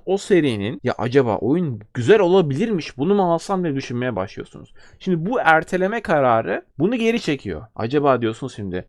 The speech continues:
"Tamam, oyun ertelendi. Oyunun ertelenmesi güzel bir şeydir." Ha, bir ay ertelendi. Herhangi bir sıkıntı yok burada. Tam versiyonuyla güzel bir şekilde çıkacaksa sıkıntı yok. Alırız, oynarız, yeriz. Ama hani, ha, Şubat'a bir ay kaldı burada ya. Şubat'ta çıkacaksa oyun, bir ay ertelendiyse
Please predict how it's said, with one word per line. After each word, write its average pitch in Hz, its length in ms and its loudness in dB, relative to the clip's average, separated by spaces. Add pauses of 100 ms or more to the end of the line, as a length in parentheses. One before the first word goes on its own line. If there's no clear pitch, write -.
"Tamam, 113 380 -2 (120)
oyun 113 220 -6
ertelendi. 110 680 -2
Oyunun 123 260 -6
ertelenmesi 120 640 -4
güzel 113 320 0
bir 101 40 -14
şeydir." 90 440 -10
Ha, 98 140 -10
bir 110 100 0
ay 82 80 -2
ertelendi. 82 460 -10 (100)
Herhangi 92 260 -8
bir - 60 -16
sıkıntı 107 240 -14
yok - 140 -12
burada. 95 220 -10 (200)
Tam 185 300 2
versiyonuyla 139 720 0 (220)
güzel 147 260 0
bir 151 40 -10
şekilde 127 180 -8
çıkacaksa - 480 -6
sıkıntı - 440 -6
yok. - 280 -10 (140)
Alırız, 113 340 -2
oynarız, 101 440 -4
yeriz. - 520 -6
Ama 135 480 -2
hani, 123 300 -6 (100)
ha, 107 100 -10
Şubat'a - 380 -8
bir 202 80 4
ay 214 140 4
kaldı 170 380 -2
burada 143 200 -2
ya. 156 320 -2
Şubat'ta 120 440 -6
çıkacaksa - 500 -8
oyun, 139 280 -2 (100)
bir 123 120 -2
ay 135 60 2
ertelendiyse 151 800 -2